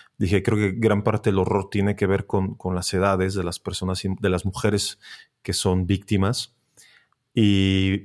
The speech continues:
y en general, como todo el contexto de los padrotes, de, de los jóvenes que también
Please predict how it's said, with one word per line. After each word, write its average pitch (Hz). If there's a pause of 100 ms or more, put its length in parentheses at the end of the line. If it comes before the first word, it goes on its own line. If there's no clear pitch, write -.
y 110
en 101
general, 107
como 92
todo 107
el 107
contexto 98
de 90
los 87
padrotes, 87
de, 87
de 87
los 87
jóvenes 92
que -
también 90